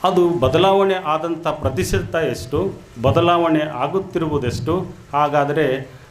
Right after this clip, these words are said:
ಅದು ಇನ್ನೂ ಬದಲಾವಣೆ ಆಗಬಹುದು ಅಂತ ಅಂದ್ಕೊಳ್ಬೋದಾ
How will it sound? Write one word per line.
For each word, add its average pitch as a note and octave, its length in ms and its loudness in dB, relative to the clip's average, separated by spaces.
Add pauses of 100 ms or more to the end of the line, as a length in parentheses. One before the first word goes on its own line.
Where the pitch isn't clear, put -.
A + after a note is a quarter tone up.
(340)
ಅದು F#3+ 160 4
ಇನ್ನೂ F#3 280 4
ಬದಲಾವಣೆ F3 540 2
ಆಗಬಹುದು E3 640 0
ಅಂತ D3+ 220 -2
ಅಂದ್ಕೊಳ್ಬೋದಾ C#3+ 1080 -2